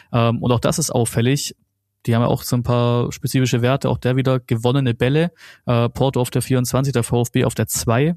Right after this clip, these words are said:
also auch da gallig da und vielleicht auch da dieses Thema von sofort auf dem Fuß stehen, was wir jetzt ein paar Mal gesehen haben,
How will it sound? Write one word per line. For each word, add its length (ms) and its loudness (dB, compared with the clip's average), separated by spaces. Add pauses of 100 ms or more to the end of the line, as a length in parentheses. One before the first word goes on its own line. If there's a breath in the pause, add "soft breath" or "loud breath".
also 240 -4
auch 120 0
da 240 0
gallig 380 -2
da 260 0
und 140 0
vielleicht 140 -2
auch 80 -2
da 140 0
dieses 180 -2
Thema 300 0
von 480 -2
sofort 400 -2
auf 140 -2
dem 80 -4
Fuß 200 0
stehen, 280 0
was 120 0
wir 60 0
jetzt 100 -6
ein 60 -6
paar 140 0
Mal 100 2
gesehen 320 0
haben, 160 0